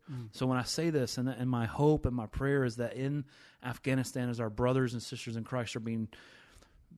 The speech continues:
Speaker 2: murdered, tortured,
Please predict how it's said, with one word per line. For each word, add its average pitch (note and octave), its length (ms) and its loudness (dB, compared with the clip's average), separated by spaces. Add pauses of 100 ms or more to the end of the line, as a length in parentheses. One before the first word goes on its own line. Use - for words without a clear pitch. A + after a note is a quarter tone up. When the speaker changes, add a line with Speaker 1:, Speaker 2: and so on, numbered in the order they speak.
(880)
Speaker 2:
murdered, C#3 680 6 (180)
tortured, A#2+ 540 2